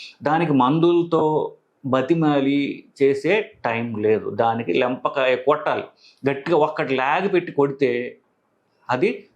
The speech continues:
నుంచుంటుంది. ఇప్పుడు దాన్ని మనం కంట్రోల్లో పెట్టాలి, అదనమాట. ఆ లాగి లెంపకాయ కొట్టేటటువంటిదే షాక్.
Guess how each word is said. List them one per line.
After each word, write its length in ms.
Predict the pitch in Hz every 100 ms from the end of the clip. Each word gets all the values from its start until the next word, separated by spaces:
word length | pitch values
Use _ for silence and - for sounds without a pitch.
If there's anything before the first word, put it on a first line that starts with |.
| _ 113
నుంచుంటుంది. 640 | 131 139 135 113 107 104 - 147
ఇప్పుడు 280 | 139 160 175
దాన్ని 380 | 143 123 123 214
మనం 240 | 156 170 226 -
కంట్రోల్లో 400 | 113 - 95 92 -
పెట్టాలి, 280 | - - - -
అదనమాట. 420 | 113 117 101 95 - 104
ఆ 20 | 107 107
లాగి 400 | 110 143 170 160 - - - - 120
లెంపకాయ 480 | 123 127 156 151 143 143
కొట్టేటటువంటిదే 960 | 165 170 214 196 175 - 151 151 143 208 254 - -
షాక్. 300 | 143 135